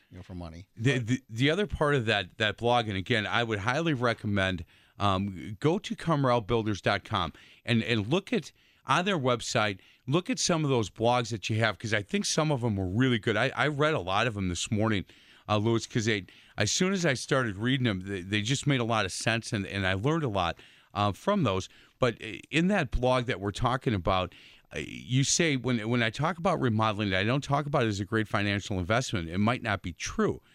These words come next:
Speaker 2: but most people don't live for financial investment. At the end of your life,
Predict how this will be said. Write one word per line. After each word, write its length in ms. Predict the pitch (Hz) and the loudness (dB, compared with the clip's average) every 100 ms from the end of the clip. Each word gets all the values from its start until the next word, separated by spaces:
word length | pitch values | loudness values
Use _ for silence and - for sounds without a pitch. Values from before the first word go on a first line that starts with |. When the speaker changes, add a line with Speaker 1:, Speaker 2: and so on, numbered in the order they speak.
| _ _ _ | _ _ _
Speaker 2:
but 100 | 120 | 0
most 320 | 110 139 165 | 4 2 0
people 240 | - 175 139 | -4 -4 0
don't 240 | 143 98 | 0 0
live 220 | 104 131 | 0 -2
for 160 | - 160 | 0 -4
financial 580 | - 143 113 85 - 101 | 0 2 2 0 -2 -2
investment. 500 | 104 135 135 - 87 | 2 0 0 -4 -4
At 120 | 87 | -4
the 120 | - | -6
end 140 | 98 110 | -2 0
of 80 | |
your 140 | 156 147 | 2 2
life, 260 | 95 92 | 2 0